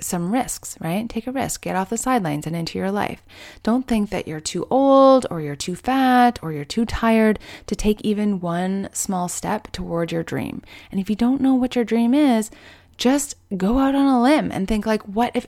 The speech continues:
anything was possible? Like, get excited about it, right? Get excited about your life.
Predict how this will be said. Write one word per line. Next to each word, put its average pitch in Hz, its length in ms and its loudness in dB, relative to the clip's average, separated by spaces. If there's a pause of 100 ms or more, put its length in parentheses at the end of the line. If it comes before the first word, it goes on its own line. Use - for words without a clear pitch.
anything 214 480 0
was 214 140 -4
possible? - 460 -8
Like, 196 180 -6
get 220 140 0
excited 233 420 -4
about - 260 -10
it, - 120 -14
right? 220 200 -6
Get 226 140 -4
excited 226 400 0
about 214 200 -4
your 208 100 -8
life. 214 400 -10